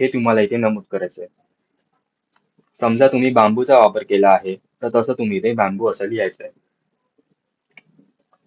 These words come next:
आता तुम्हाला तुमच्या जनजागृती अभियानाची सोशल मीडिया पोस्टची लिंक इथे अपलोड करायची आहे.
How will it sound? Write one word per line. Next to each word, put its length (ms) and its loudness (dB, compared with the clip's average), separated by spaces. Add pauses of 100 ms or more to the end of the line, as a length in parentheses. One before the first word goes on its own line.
(520)
आता 220 4
तुम्हाला 460 4 (340)
तुमच्या 280 2
जनजागृती 680 2
अभियानाची 580 0
सोशल 400 -2
मीडिया 280 0
पोस्टची 560 -6
लिंक 220 -4
इथे 140 -4
अपलोड 320 0
करायची 340 -4
आहे. 80 -8